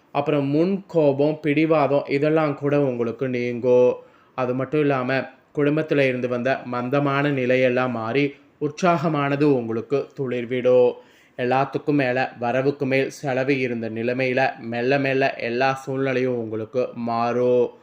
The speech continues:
அப்புறம் குடும்பத்துல எதற்கெடுத்தாலும் பிள்ளைகளை சத்தம் போடுறீங்கள,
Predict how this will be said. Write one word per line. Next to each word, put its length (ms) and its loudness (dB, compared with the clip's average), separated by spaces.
அப்புறம் 360 -2
குடும்பத்துல 600 2
எதற்கெடுத்தாலும் 920 0
பிள்ளைகளை 460 0
சத்தம் 480 -6
போடுறீங்கள, 640 -2